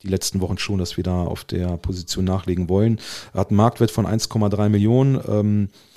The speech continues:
ja, der ist jetzt seit einem Jahr bei Utrecht, ähm, ist, ähm, in der Saison fünfundzwanzig sechsundzwanzig, also vor, vor gut zwölf Monaten,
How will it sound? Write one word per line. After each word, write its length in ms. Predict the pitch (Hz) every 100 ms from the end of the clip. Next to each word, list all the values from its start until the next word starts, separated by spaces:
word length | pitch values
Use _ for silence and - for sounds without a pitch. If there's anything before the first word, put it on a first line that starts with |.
| - - - -
ja, 180 | 98 110
der 140 | 110
ist 260 | 95 - -
jetzt 480 | 120 127 - - - _ _ _ -
seit 360 | 95 110 -
einem 240 | 110 135 120
Jahr 300 | 113 139 139
bei 220 | 117 113
Utrecht, 760 | 131 - 156 175 - - - -
ähm, 320 | 113 110 107 98 95 -
ist, 360 | - - - -
ähm, 340 | 107 104 104 101 -
in 120 | 98
der 120 | 98
Saison 500 | 95 95 113 117 110
fünfundzwanzig 540 | - 117 113 - 104 95
sechsundzwanzig, 640 | 110 123 - 131 - -
also 160 | 98 92
vor, 380 | - 95 92 92
vor 180 | 104
gut 140 | 95 -
zwölf 300 | - 104 104
Monaten, 480 | 107 117 - 113